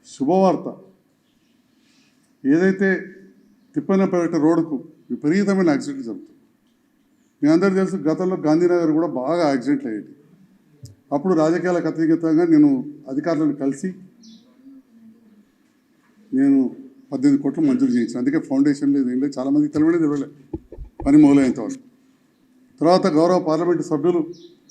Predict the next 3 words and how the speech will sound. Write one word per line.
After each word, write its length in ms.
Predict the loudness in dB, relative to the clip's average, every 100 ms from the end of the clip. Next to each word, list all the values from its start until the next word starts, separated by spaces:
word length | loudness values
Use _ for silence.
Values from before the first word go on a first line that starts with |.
| 0
రెండవసారి 560 | 2 2 0 0 0 0 -4 -20 _ _ _ _ _ _
గెలిచిన 320 | 0 2 2 2
తర్వాత, 420 | 2 0 0